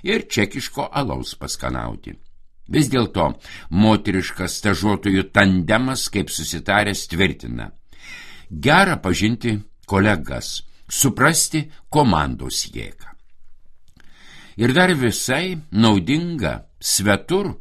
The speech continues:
pasitikrinti. Tikrai ne prasčiau, o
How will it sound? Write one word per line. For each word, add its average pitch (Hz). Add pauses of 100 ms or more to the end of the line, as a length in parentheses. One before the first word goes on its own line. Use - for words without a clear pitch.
(100)
pasitikrinti. - (640)
Tikrai 101
ne 107
prasčiau, 117 (440)
o 98